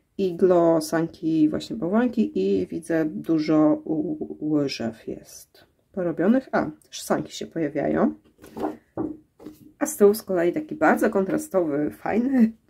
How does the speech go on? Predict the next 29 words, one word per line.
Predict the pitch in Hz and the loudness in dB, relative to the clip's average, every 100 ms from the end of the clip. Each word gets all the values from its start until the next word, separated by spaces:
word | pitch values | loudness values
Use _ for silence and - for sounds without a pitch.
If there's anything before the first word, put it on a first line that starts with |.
| - 147 156 | -12 -6 -4
pomysł | 165 156 - - | 0 0 -2 -2
na | 143 | -6
ka-, | - 147 156 160 | -4 -6 -4 -4
na, | 156 156 151 151 - - - _ _ _ _ 160 | 0 2 2 0 -10 -20 -20 _ _ _ _ -6
y, | 160 147 147 151 151 | -4 -2 -2 -4 -4
papier | 170 156 151 - | -4 -2 -4 -6
tej | - 156 | -10 -8
kolekcji, | - 151 139 - 196 | -4 -4 -4 -4 -2
bo | 190 | -2
zobaczcie, | 175 - - 143 | 0 0 -2 -4
jak | - | -8
on | 147 | -8
się | - | -2
ładnie | 147 202 208 | 2 4 4
kontrastuje | 175 170 160 - 180 160 | 2 -2 -4 -2 2 2
nam | 143 143 | 2 -2
ze | 131 | -6
wszystkim. | - 151 - 202 226 - - - - | -6 -8 -4 0 0 0 -16 -20 -4
Tu | 175 | 4
jak | 180 165 | 6 6
od | 160 | 4
razu | 156 170 180 | 4 6 4
podbija | 180 156 156 180 175 165 | 2 -2 0 2 2 2
nam, | 156 151 156 165 - _ _ _ _ _ 160 | 2 4 4 2 -8 _ _ _ _ _ -12
y, | 165 160 160 - | -8 -8 -10 -10
to | |
światło | 151 - 175 170 | -8 -4 -4 -4
z | 156 | -8
tej, | - 151 151 - | 0 4 6 4